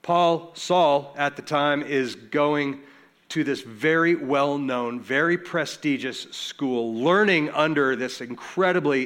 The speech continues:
influential and prestigious rabbi named Gamaliel. So he's getting a fantastic education. Again, learning,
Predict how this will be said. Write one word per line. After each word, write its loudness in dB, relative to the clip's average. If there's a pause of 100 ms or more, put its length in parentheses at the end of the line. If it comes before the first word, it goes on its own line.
influential -2 (300)
and -8
prestigious -4 (160)
rabbi 0 (280)
named -8
Gamaliel. -4 (1300)
So -6
he's 2
getting -2
a -2
fantastic -4
education. -8
Again, -2
learning, 2